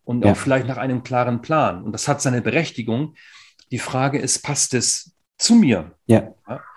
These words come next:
Speaker 2: Ja.
Speaker 1: Ich bin zum Beispiel einer, wenn mich jemand fragt, ja, Andreas, ähm,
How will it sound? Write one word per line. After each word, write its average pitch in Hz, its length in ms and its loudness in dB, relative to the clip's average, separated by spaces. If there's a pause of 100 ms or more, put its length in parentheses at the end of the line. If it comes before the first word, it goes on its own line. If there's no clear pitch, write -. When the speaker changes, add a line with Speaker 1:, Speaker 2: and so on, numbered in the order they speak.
(140)
Speaker 2:
Ja. 107 120 0
Speaker 1:
Ich - 140 -6
bin 180 120 0
zum 170 180 -2
Beispiel 156 300 0
einer, 147 560 0
wenn 139 120 2
mich 143 220 0
jemand 156 260 4
fragt, 151 480 2 (160)
ja, 139 200 0
Andreas, 143 600 0 (580)
ähm, 131 760 0